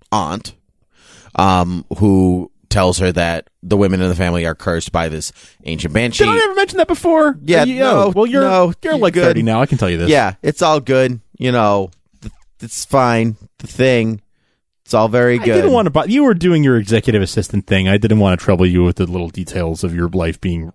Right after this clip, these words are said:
Speaker 2: rule-, ruled by a banshee. It's fine.
Speaker 1: Right, it's fine. And we'll get to that. We'll get to that later. But right now, she's just suffering from these migraines.
Speaker 2: Right.
Speaker 1: And she, she sonic screams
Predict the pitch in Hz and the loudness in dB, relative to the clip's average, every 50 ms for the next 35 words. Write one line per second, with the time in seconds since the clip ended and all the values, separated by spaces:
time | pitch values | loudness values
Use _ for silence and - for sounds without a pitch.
0 | _ - 131 117 104 95 87 87 87 - - 98 98 95 85 85 92 98 90 85 | _ -14 -6 -2 0 0 0 0 -4 -6 -4 0 0 0 0 -2 -4 -4 -6 -4
1 | 85 82 82 82 80 82 - - 82 82 82 - 85 95 117 170 - - - 73 | -4 -4 -6 -8 -10 -8 -8 -6 -6 -6 -6 -6 -4 -4 -4 -4 -4 -8 -8 -8
2 | 78 76 110 107 127 101 85 - - 90 117 104 - - 95 80 78 78 90 110 | -4 -2 0 2 2 2 2 0 -2 -2 -2 -2 -2 -2 -2 -2 -2 -2 -2 -2
3 | 139 160 175 185 180 208 180 - - 151 135 127 110 92 - - - - 113 120 | 0 0 0 0 0 -2 -2 -2 -2 0 0 0 0 0 -4 -6 -2 0 0 2
4 | 123 123 147 135 - - 110 110 92 69 80 95 98 95 90 85 80 73 65 73 | 2 0 0 0 0 0 0 2 0 0 0 0 2 2 2 0 0 0 -2 -2
5 | - 110 107 101 110 127 131 131 127 123 - - 104 - - 101 - - 104 95 | -2 -2 -2 0 0 0 0 0 0 -2 -2 -4 -6 -6 -4 -2 0 0 0 0
6 | - 95 87 80 - 85 82 76 71 78 85 85 85 82 71 78 78 71 67 67 | 0 -4 -4 -4 -6 -6 -6 -6 -4 -2 -2 0 0 -2 -2 -4 -6 -6 -6 -8
7 | 69 - - - 104 76 67 - - - - _ _ - 95 101 98 95 92 90 | -8 -8 -4 -4 -4 -4 -4 -8 -16 -20 -20 _ _ -4 -2 0 0 0 0 -2
8 | 87 87 82 90 - - - - - - - 107 104 98 95 92 90 87 82 78 | -4 -6 -8 -12 -12 -10 -8 -6 -4 -2 0 2 2 2 2 2 0 0 -2 -6
9 | - _ _ _ _ _ _ _ _ _ _ _ _ _ _ _ _ _ _ _ | -10 _ _ _ _ _ _ _ _ _ _ _ _ _ _ _ _ _ _ _
10 | - 110 - - 107 107 101 98 90 - - - - - - 117 107 107 107 85 | -4 -2 0 0 0 0 0 -2 -6 -8 -8 -6 -2 0 2 2 2 0 -2 -4
11 | - - - 104 101 98 95 92 90 82 - - - - | -8 -6 -4 -2 -2 0 -2 -2 -4 -4 -6 -8 -10 -12